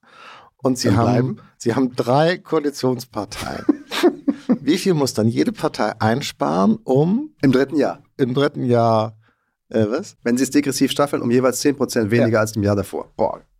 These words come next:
Speaker 1: Nein, wir gucken jetzt mal, wo die Kohle herkommt. Jetzt fangen Sie mal an. Also Sie müssen jetzt siebzehn Milliarden müssen Sie jetzt mal, äh, äh, zur Verfügung stellen,
Speaker 2: Ich
Speaker 1: Herr
Speaker 2: finde,
Speaker 1: Baumann.
Speaker 2: <laughs> ich finde, die Koalition findet auf den möglicherweise ja letzten Metern ihres Daseins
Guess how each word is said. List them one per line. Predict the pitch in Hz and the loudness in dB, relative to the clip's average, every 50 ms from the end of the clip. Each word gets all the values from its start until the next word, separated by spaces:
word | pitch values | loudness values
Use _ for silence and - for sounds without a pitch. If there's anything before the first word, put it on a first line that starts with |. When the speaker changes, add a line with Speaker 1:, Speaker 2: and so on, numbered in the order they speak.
| _ _ | _ _
Speaker 1:
Nein, | - 110 90 76 - - - | -12 -10 -10 -10 -12 -12 -8
wir | - 139 | -8 -4
gucken | - 233 220 208 | -2 -2 -2 -2
jetzt | 202 185 | -2 0
mal, | 190 196 | 0 2
wo | 180 185 | 2 2
die | 175 | 0
Kohle | 165 - 160 117 98 | 2 2 0 0 0
herkommt. | 95 80 - - 78 87 - - | -2 -6 -8 -10 -14 -14 -6 -2
Jetzt | 139 139 - | -2 -2 0
fangen | - 151 143 | -2 -2 -2
Sie | 127 127 | 0 0
mal | 120 113 - | 0 -2 -2
an. | - - - | -4 -8 -12
Also | - - 107 95 98 | -6 -4 -2 0 0
Sie | 107 113 113 120 143 | 0 0 2 2 2
müssen | 139 151 156 165 170 160 165 | 2 2 2 2 2 2 2
jetzt | 160 135 | 2 2
siebzehn | 147 175 170 - - 160 151 | 0 -2 -2 0 0 2 2
Milliarden | 143 127 117 113 107 107 110 113 113 | 2 2 2 2 2 2 2 0 0
müssen | 117 117 110 117 113 | -2 -2 -2 -4 -2
Sie | 104 110 | -2 0
jetzt | 101 101 98 - - - | 0 0 -2 -2 -4 -2
mal, | 98 90 90 87 90 - | -2 0 0 -2 -2 -2
äh, | - 92 90 - - 101 | -2 -2 0 0 -2 -4
äh, | 95 | -2
zur | - 113 98 | -2 -2 -2
Verfügung | 101 101 95 - 98 90 76 73 | 0 -2 0 0 -2 -2 -2 -4
stellen, | - - - - | -6 -4 -2 -2
Speaker 2:
Ich | 175 - | -2 -2
Speaker 1:
Herr | - | -2
Speaker 2:
finde, | - - 196 196 190 185 180 170 - | 0 0 2 2 4 2 2 2 0
Speaker 1:
Baumann. | - _ - - | -4 _ -4 -4
Speaker 2:
<laughs> | - - - | -4 -2 -2
ich | 160 147 - - | -4 -4 -4 0
finde, | - 151 147 135 131 127 123 123 - - - - - _ _ _ _ _ _ _ | 0 2 2 4 2 2 0 -2 -8 -18 -20 -20 -20 _ _ _ _ _ _ _
die | 104 98 101 104 104 104 101 101 92 - - - _ _ | -6 -6 -2 2 4 4 4 4 2 0 -4 -10 _ _
Koalition | - 117 113 110 113 107 110 - - 127 135 151 170 185 | 0 0 0 2 0 -2 -2 0 0 2 2 2 0 -2
findet | - - - 196 226 214 180 - - | -4 -2 0 0 2 2 -2 -2 -2
auf | - 120 - - | -2 -4 -2 0
den | - 107 104 101 98 101 - _ | 0 2 2 2 0 -2 -6 _
möglicherweise | _ 104 113 131 139 127 135 110 101 98 90 95 | _ 0 2 2 2 2 2 0 0 0 0 0
ja | 92 82 | 0 0
letzten | 85 104 113 - - - - 92 85 | 0 0 -2 -2 -4 -2 -2 -2 0
Metern | 90 101 101 104 90 82 | 2 0 0 0 -2 -2
ihres | 82 85 78 78 - | -4 -6 -8 -6 -2
Daseins | - 87 85 95 110 120 127 135 - - | -2 0 0 2 2 0 0 0 -2 -8